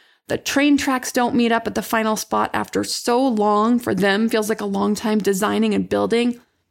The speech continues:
They can't get their own pants buttoned." Even adults can experience this type of frustration. Well, I don't mean about the <laughs> pants buttoning thing, but maybe if your pants that used to fit don't fit anymore. I mean, that's certainly a frustrating situation.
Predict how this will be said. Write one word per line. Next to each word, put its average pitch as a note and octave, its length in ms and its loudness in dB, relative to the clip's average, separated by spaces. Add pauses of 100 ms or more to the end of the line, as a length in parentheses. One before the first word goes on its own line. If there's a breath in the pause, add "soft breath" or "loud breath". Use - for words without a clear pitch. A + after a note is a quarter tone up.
(240)
They G3 80 0
can't A#3+ 260 0
get A#3+ 120 2
their A3 120 0
own G3 140 0
pants B3 400 -2
buttoned." A3+ 500 0 (460)
Even G#4 260 2
adults D4 400 -2
can D#4 160 2
experience G3 460 -2
this F#3+ 160 -6
type - 180 -4
of F#3+ 120 -6
frustration. - 880 -6 (760)
Well, A3+ 120 2
I A#3+ 60 2
don't B3 140 2
mean A#3+ 140 4
about G#3 260 -2
the G3+ 80 -4
<laughs> - 140 -10
pants C#4 320 2
buttoning G#3 480 0
thing, G#3 380 2
but G3+ 180 0
maybe A#3 380 2
if - 260 -2
your A#3 80 2
pants A#3+ 380 -2
that G#3 100 -2
used B3 200 -2
to G3 40 -2
fit - 300 -2
don't - 260 -2
fit B3+ 140 0
anymore. G#3+ 320 0
I A3 40 2
mean, C#4 160 2
that's - 400 -2 (300)
certainly C#4 400 0
a A3 60 0
frustrating A3+ 540 0
situation. G#3+ 840 2